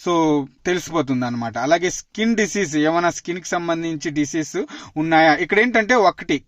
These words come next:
కుష్టి రోగం అంటారు కదా, అది తప్ప మిగతా కు-, అది ఏంటి ఏమంటారు, దురద ఇలాంటివి ఏమైనా ఉంటే కనుక చిన్న చిన్న పొక్కులు హ్యాండ్ పైన ఇలాంటివి ఏమైనా ఉంటే ప్రాబ్లం లేదు. కుష్టి రోగం ఉంటే కనుక, ఆ,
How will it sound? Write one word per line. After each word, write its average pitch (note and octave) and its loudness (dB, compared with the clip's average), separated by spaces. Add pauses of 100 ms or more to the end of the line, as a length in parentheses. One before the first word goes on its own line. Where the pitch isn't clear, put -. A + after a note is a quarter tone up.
(120)
కుష్టి A3+ -4
రోగం G3 4
అంటారు D#3 0
కదా, E3+ 2
అది D#3+ -2
తప్ప D#3+ -2
మిగతా F3 0 (360)
కు-, F3 2
అది D#3+ 0
ఏంటి E3+ -4 (640)
ఏమంటారు, C#3+ -4
దురద D#3+ -2
ఇలాంటివి E3+ 4
ఏమైనా F3 0
ఉంటే D#3+ -2
కనుక D#3+ -2
చిన్న E3+ -4
చిన్న D#3+ -2
పొక్కులు D3+ -2
హ్యాండ్ D3 0
పైన D3+ 2 (260)
ఇలాంటివి G3+ 2
ఏమైనా G3+ 2
ఉంటే F#3+ -2
ప్రాబ్లం E3+ 4
లేదు. A#2+ -6
కుష్టి G3+ -4
రోగం F#3 -2
ఉంటే E3+ -6
కనుక, F#3+ -4
ఆ, F#3 2